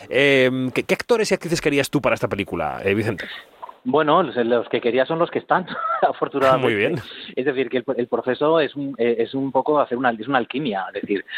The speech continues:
Speaker 2: eh, hacer un reparto es, pues eso, eh, pensar, eh, cómo funcionarán, porque aquí las combinaciones eran múltiples, porque todos, eh,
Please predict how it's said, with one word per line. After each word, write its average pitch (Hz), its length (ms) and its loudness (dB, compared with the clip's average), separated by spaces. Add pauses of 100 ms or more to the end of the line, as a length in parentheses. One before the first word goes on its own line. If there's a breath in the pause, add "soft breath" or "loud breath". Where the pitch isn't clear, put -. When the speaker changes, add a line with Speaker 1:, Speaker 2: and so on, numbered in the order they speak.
(140)
Speaker 2:
eh, 107 300 4
hacer 113 200 0
un 123 120 -4
reparto 131 560 0
es, 139 280 2 (280 soft breath)
pues 110 160 -2
eso, 117 440 2
eh, 104 460 2 (260 loud breath)
pensar, 120 560 2 (240)
eh, 117 140 2
cómo 123 340 -2
funcionarán, 127 480 2
porque 120 200 -2
aquí 120 120 -4
las 131 140 -2
combinaciones 135 560 -2
eran 135 160 2
múltiples, 117 480 -2
porque 107 320 -2 (240 loud breath)
todos, 135 400 2
eh, 123 100 -4